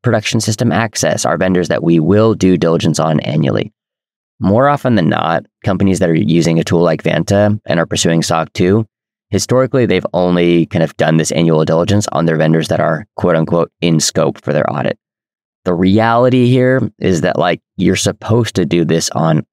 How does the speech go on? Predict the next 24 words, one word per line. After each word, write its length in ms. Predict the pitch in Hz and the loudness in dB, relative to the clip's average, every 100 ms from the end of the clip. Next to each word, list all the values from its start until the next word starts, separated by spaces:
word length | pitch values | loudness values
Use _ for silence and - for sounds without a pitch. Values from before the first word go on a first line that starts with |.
| - | -8
all 320 | - 82 95 | -2 0 0
vendors 500 | 101 107 117 120 113 - | 0 0 0 0 -2 -4
that 180 | 104 85 | -4 0
meet 220 | 107 - | 0 0
your 140 | 110 | 0
definitions 640 | 107 104 107 104 120 117 | 0 0 0 -2 0 0
in 100 | 110 | 0
the 60 | 113 | -2
policy, 520 | 117 117 117 139 123 - | 0 0 0 0 -2 -2
not 300 | - 92 85 | 0 0 0
just 180 | 87 - | -2 -2
the 60 | |
ones 200 | 82 82 | 0 0
that 100 | 78 | 0
are 60 | 80 | -2
in 100 | 80 | -4
scope. 380 | - - - - _ _ _ _ - | -4 -2 -4 -6 _ _ _ _ -8
This 140 | 101 | -4
new 120 | 139 135 | -2 0
product 320 | 127 110 95 | 0 0 -2
helps 180 | 92 - | -4 -2
you 160 | 73 - | -4 -4
do 220 | - 92 85 | -2 2 2
that 240 | - - | 0 -6